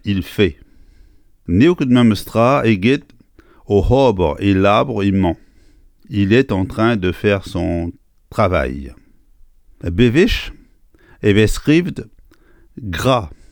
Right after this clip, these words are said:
Ober e labour a gra. Met a geu ne ket distaget, setu, lavard ve, ober e labour a ra. Il fait son travail. Ober, faire, est à la fois verbe et auxiliaire.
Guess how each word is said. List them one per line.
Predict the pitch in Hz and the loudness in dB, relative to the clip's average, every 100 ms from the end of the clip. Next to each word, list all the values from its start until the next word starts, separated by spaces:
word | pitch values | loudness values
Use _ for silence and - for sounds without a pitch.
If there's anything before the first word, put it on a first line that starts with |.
| _ _ _ _ | _ _ _ _
Ober | 131 127 104 92 | 2 2 2 0
e | 95 | 0
labour | 92 101 131 156 - _ | 2 2 2 -2 -10 _
a | - 98 | -2 -2
gra. | 87 104 104 85 - _ _ _ _ | -2 -2 -2 -4 -16 _ _ _ _
Met | - 120 135 | -2 0 0
a | 101 95 | 0 2
geu | 110 131 | 2 2
ne | 104 101 | 2 0
ket | |
distaget, | 92 92 - 95 110 156 - _ _ _ | -2 -2 0 2 2 -2 -10 _ _ _
setu, | - 120 139 165 - _ - _ - | -2 -2 0 -6 -8 _ -20 _ -4
lavard | 90 87 113 135 107 | -2 2 2 0 -2
ve, | 110 117 170 _ _ - - _ | 0 0 0 _ _ -20 -20 _
ober | 127 117 90 92 | 2 2 2 2
e | |
labour | 95 95 101 104 127 _ - | 2 2 2 -2 -8 _ -8
a | 87 | -6
ra. | 78 80 76 - _ - | -2 -2 -2 -12 _ -6
Il | 95 87 | -4 -2
fait | 113 110 | 0 0
son | 92 | -2
travail. | - 85 71 64 65 - _ _ - _ _ _ | -2 -2 -2 -4 -10 -20 _ _ -20 _ _ _
Ober, | 131 135 95 82 - | 0 2 2 -2 -6
faire, | - 104 101 127 196 - - _ _ _ _ _ _ _ 113 | -4 2 2 2 -2 -10 -20 _ _ _ _ _ _ _ -2
est | 110 131 | 0 2
à | |
la | 127 123 | 0 0
fois | - 127 117 95 | -2 0 2 0
verbe | 87 147 160 117 | 0 0 0 0
et | 113 | 0
auxiliaire. | 110 - 92 85 73 62 | 0 -4 -2 -2 -2 -4